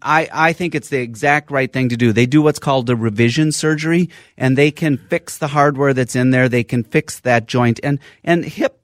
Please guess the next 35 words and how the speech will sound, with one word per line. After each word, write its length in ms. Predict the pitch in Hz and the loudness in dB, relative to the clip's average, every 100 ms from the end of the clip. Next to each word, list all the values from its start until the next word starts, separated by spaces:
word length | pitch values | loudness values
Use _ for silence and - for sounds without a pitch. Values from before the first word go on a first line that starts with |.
| - | -2
hip 180 | 190 214 | -2 0
surgeries 460 | - 208 196 202 - | -2 -2 0 -4 -2
are 180 | 147 151 | 0 2
among 560 | 147 151 160 170 185 | 2 4 4 4 2
the 100 | 175 | 0
more 340 | 131 127 131 135 | 0 2 2 0
successful 760 | - 139 - - 120 - 135 | -2 -8 -6 -2 -2 -2 -4
surgeries 540 | 120 - 117 101 110 95 | -2 0 -2 0 -2 0
that 120 | 101 | 2
are 100 | 95 | 2
done. 420 | 85 104 85 64 _ _ _ _ _ _ - | 0 0 0 -6 _ _ _ _ _ _ -2
And 260 | 143 135 | 0 0
so 140 | - 160 | 0 0
when 160 | 170 | 0
I 100 | 190 | -2
tell 220 | 214 196 | -2 -4
people 340 | 165 180 175 147 | -2 -2 2 2
that 100 | 135 | 2
if 120 | 131 | 2
you've 200 | 175 185 | -2 -2
got 240 | 190 170 - | 0 0 0
a 100 | 139 | -4
bad 320 | 135 135 135 | 0 2 2
hip 220 | 135 123 | -2 -4
joint, 360 | - 113 107 101 | -4 -2 -2 0
whether 260 | 127 120 | 0 2
it's 120 | 117 117 | 0 0
your 160 | 107 | 0
natural 540 | 104 113 117 - 180 180 | 2 0 -4 -4 -4 -2
joint 300 | 190 214 - | -2 -4 -2
or 220 | 151 156 | 2 2
it's 180 | 147 123 | 2 -2
an 140 | 127 117 | -4 -2
artificial 640 | 131 120 - 185 - 110 | 0 -2 -2 -4 -2 -2
one 300 | 101 95 107 | 0 0 -2